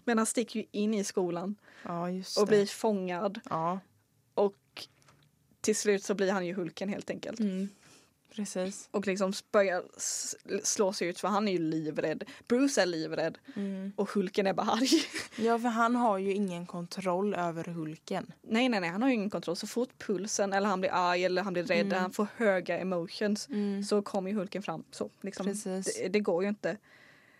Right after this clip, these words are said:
Speaker 1: Eh, men de har inte evakuerat någon.
Speaker 2: Nej.
Speaker 1: Eh, och Betty är där också
Speaker 2: Mm.
Speaker 1: i the crossfire.
Speaker 2: Nej.
Speaker 1: Eh, och hon går, liksom, går fram till pappa och bara, "Hej." "Sluta."
Speaker 2: Mm.
Speaker 1: <laughs> "Sluta, det är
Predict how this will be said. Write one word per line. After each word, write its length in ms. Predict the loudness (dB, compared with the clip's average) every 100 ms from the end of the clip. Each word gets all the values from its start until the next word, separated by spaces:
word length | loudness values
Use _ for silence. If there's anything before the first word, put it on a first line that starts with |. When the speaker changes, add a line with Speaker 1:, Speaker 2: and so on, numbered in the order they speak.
| _ _
Speaker 1:
Eh, 300 | 2 6 6 4
men 180 | 4
de 120 | 4 4
har 60 |
inte 180 | 4 4
evakuerat 540 | 4 2 4 4 4
någon. 220 | 0 -2 -2 -4 -6
Speaker 2:
Nej. 220 | 2 2 2 -2 _ 2 6 6 4 2 -2
Speaker 1:
Eh, 60 | -4 -8 2
och 120 | 4
Betty 420 | 6 4 2 4
är 60 | 4
där 180 | 4
också 340 | 2 -2 0 0
Speaker 2:
Mm. 260 | 2 2
Speaker 1:
i 260 | 4 4 4
the 100 | 0
crossfire. 800 | 4 2 2 0 0 2 2 2 -2 -8
Speaker 2:
Nej. 720 | -6 -4 -4 -4 -6 -8 -12 -16 -12 2
Speaker 1:
Eh, 180 | 4 4
och 120 | 2
hon 240 | 4 4
går, 100 | 4
liksom, 180 | 4 6
går 100 | 4
fram 160 | 4 2
till 100 | 2
pappa 200 | 2 2
och 60 |
bara, 120 | 2 0
"Hej." 340 | -2 0 0 -4 _ _ _ _ _ _ _ 0
"Sluta." 760 | 2 4 4 2 0 4 4 4 4
Speaker 2:
Mm. 540 | 6 6 6 6 4 2
Speaker 1:
<laughs> 20 |
"Sluta, 440 | -2 4 4 4
det 100 | 0
är 120 | 0